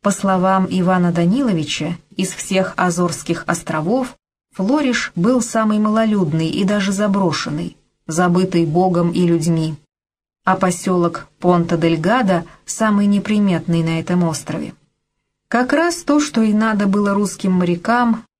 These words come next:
в их секретном рейсе. Место было не самое лучшее для приближения к берегу. В старой английской лоции, которая хранилась у Ивана Даниловича, отмечалось, что глубины на подходе к Флоришу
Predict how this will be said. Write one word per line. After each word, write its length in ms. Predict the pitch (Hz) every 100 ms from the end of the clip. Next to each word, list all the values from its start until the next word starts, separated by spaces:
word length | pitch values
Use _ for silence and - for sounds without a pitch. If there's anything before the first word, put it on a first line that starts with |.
| _
в 140 | 170 185
их 140 | 214
секретном 640 | - 180 175 175 175 175 170
рейсе. 580 | 165 156 - - 185 - _ _ _ _ _ _ _ -
Место 420 | 226 294 294 233
было 220 | 226 240
не 180 | 233 233
самое 480 | 226 220 185 170 170
лучшее 480 | 196 220 - 175 165
для 140 | 165
приближения 680 | 175 170 175 175 180 170 175
к 60 |
берегу. 560 | 165 185 165 170 170 180 _ _ _ _ _ _ _ _
В 80 | -
старой 460 | - 202 196 190
английской 680 | - 185 180 185 175 - 170
лоции, 680 | 175 247 262 - 160 156 151 _
которая 400 | 180 175 175 170
хранилась 640 | - 180 180 165 160 -
у 100 | 175
Ивана 320 | 170 165 165
Даниловича, 800 | 165 190 185 160 160 151 - 175 - _ _ _
отмечалось, 720 | 190 190 202 196 233 208 196
что 240 | - - 180
глубины 520 | 175 180 170 269 233
на 140 | 170
подходе 480 | 160 165 - 170 165
к 80 | 170
Флоришу 640 | - 185 170 160 - 165